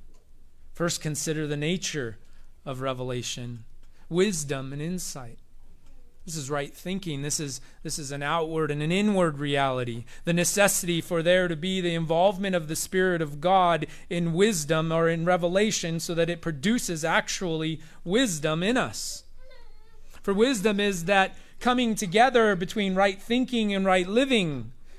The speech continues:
For there's a, there's something to be said when you don't really know something till you actually live by it.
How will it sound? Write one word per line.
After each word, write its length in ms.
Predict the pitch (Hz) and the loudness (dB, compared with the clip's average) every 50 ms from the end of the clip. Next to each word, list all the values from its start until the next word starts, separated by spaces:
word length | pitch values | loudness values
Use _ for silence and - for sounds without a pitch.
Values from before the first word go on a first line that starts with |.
| - - | -8 -2
For 300 | - 196 196 196 196 196 - | 2 4 4 4 4 2 0
there's 320 | 180 208 208 208 208 185 | 0 2 4 4 4 2
a, 100 | 185 185 | 0 -2
there's 460 | 165 165 175 196 208 208 208 202 180 - | -2 -4 -2 2 4 4 4 4 2 2
something 400 | - 247 233 233 226 240 220 208 | 2 2 2 2 2 0 0 0
to 80 | 196 | 0
be 80 | 185 190 | -2 -2
said 560 | - - - 247 262 262 240 190 180 165 - - - | 0 2 4 4 4 4 2 0 -2 -8 -10 -12 -12
when 480 | - 226 202 208 202 202 202 196 185 - - - - - | -8 -2 0 2 2 2 2 2 0 -2 -4 -10 -12 -10
you 280 | - 175 185 202 208 196 | -6 -4 -2 -2 -2 0
don't 320 | 170 190 220 247 233 208 | 2 4 4 4 4 4
really 260 | 226 240 233 220 208 | 4 6 6 6 4
know 220 | 208 214 226 240 247 | 4 4 6 4 4
something 460 | - - - 226 208 202 - 214 208 | 4 2 2 0 0 0 -2 -2 -2
till 160 | - - 214 | -2 -2 -4
you 160 | 196 196 208 | 0 2 4
actually 480 | 214 208 202 208 - - 208 202 208 208 | 4 4 4 2 0 -2 -2 -2 0 2
live 400 | 208 220 247 262 247 226 233 - | 4 4 4 4 2 -4 -2 0
by 200 | 214 185 180 165 | 0 2 2 2
it. 260 | 147 135 131 - - | 0 -2 -4 -6 -12